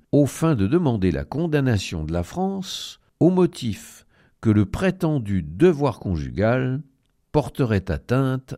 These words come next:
à sa liberté sexuelle et à l'article huit de la Convention européenne des droits de l'homme.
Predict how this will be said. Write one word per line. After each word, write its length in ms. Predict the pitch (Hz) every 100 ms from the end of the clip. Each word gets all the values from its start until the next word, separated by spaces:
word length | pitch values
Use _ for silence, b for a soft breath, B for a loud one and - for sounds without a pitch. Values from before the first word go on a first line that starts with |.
| -
à 100 | 110
sa 240 | - 90
liberté 560 | 82 135 139 123 - 80
sexuelle 960 | - 135 - - 73 76 85 87 95 -
et 160 | - 131
à 40 | 117
l'article 540 | 107 - - - -
huit 540 | 95 110 151 - - _ _ _ -
de 100 | 113
la 140 | 90
Convention 680 | - 151 101 87 - 78 -
européenne 640 | 123 76 71 113 143 160
des 140 | 156 165
droits 220 | 117 101
de 100 | 78
l'homme. 160 | 80